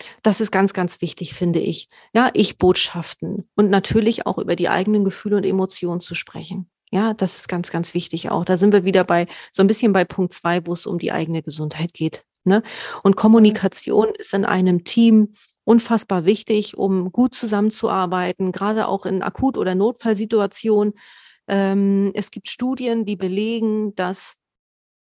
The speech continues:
da, wo Teams nicht gesund,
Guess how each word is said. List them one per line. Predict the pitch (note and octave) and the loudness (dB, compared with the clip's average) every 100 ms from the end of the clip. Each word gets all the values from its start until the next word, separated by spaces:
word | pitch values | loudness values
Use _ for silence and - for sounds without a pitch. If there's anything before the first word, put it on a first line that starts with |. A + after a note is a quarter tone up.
| _ _ _ _ | _ _ _ _
da, | A3+ A#3 A3+ | -2 -2 0
wo | G#3+ | -2
Teams | G#3 - B3+ A#3+ - A3+ | -4 -4 -2 -2 -4 0
nicht | D4+ B3+ - - - _ _ _ _ _ _ _ _ _ | 2 0 -6 -18 -20 _ _ _ _ _ _ _ _ _
gesund, | A#3 F3+ F#3+ E3 D3+ - | 0 2 0 -2 -8 -16